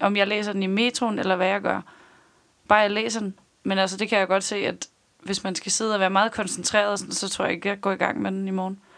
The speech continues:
Jeg må ikke læse den på flyet.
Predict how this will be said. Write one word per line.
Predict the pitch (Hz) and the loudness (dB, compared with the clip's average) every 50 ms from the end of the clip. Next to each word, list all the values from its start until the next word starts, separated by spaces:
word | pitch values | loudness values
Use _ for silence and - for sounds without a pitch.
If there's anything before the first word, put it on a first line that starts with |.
| - - - - _ _ _ _ _ _ _ _ _ _ _ _ _ _ _ _ _ _ _ _ _ _ _ _ _ _ | -20 -20 -20 -20 _ _ _ _ _ _ _ _ _ _ _ _ _ _ _ _ _ _ _ _ _ _ _ _ _ _
Jeg | - | -4
må | 196 | -2
ikke | 202 190 208 | -2 -2 -2
læse | 208 202 202 | -4 -2 -4
den | 202 190 | -4 -6
på | 190 | -6
flyet. | 185 - 196 196 - 208 202 | -6 -6 -4 -4 -4 -4 -6